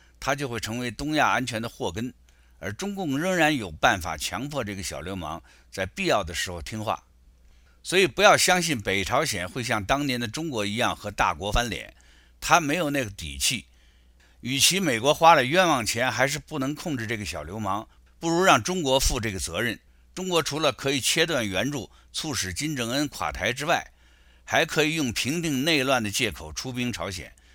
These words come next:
无论金小胖聪明还是糊涂，中共都有很多办法制服他，不能让中共这么轻松地推卸了责任。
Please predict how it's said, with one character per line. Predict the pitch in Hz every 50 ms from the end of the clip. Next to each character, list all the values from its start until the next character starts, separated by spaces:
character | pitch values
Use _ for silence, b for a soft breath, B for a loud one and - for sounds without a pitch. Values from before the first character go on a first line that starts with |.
| b b b b b _
无 | - 135 185
论 | 208 202 160 127
金 | - 165 185 185
小 | 147 120 87 -
胖 | - - 151 131 107 98
聪 | - - - 180 180
明 | 175 151 117 98
还 | 85 98
是 | 107 101
糊 | - - - 85 107
涂， | 101 131 - b b b b b b b _
中 | - 165 190 202
共 | 190 165 139 120
都 | - 190 196
有 | 151 113
很 | 104 - 95 85 85
多 | 123 143
办 | 135 - 165 117 92
法 | - - - -
制 | - - 135
服 | 95 - - 104
他， | 107 98 - b b b b b b b b b _
不 | - 175 185
能 | 160 139 143
让 | 147 139 123
中 | 107 - 170 170
共 | 165 165 135 113
这 | - 151
么 | 127 110
轻 | 98 - - 156 160 165
松 | 143 151 147 139
地 | 117 98
推 | - - 135 135
卸 | - - 117 92
了 | 82
责 | 73 - 85 85 101
任。 | 107 -